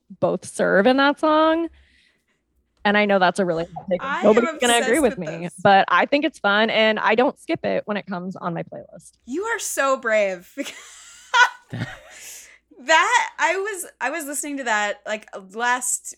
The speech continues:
Speaker 2: recording, and we talked about how I was, like, listening to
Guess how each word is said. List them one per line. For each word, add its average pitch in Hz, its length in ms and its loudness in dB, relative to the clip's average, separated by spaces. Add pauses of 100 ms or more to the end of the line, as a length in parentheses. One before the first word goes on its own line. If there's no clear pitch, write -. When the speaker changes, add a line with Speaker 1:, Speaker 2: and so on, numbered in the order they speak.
Speaker 2:
recording, 196 600 -6
and 185 80 -12
we 190 100 -10
talked 196 280 -16
about 180 260 -10
how 190 140 -10
I 180 120 -8
was, 180 200 -12
like, 170 340 -12 (640)
listening 220 440 -8
to 196 800 -8